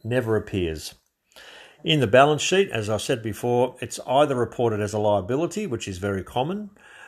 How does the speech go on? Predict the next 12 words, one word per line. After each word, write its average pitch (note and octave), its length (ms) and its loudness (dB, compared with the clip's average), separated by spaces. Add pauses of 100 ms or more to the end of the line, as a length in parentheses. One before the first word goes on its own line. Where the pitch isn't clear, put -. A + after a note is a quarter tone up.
(140)
uh, F#2+ 220 2
current G#2 340 0
liability, A#2+ 640 0
the G2+ 160 -2
amount G2 260 -4
payable G#2 360 0
to - 120 -12
the F#2 80 -6
Australian G2+ 440 -4
Taxation G2 580 -6
Office, - 480 -6 (540)
uh, G#2+ 440 4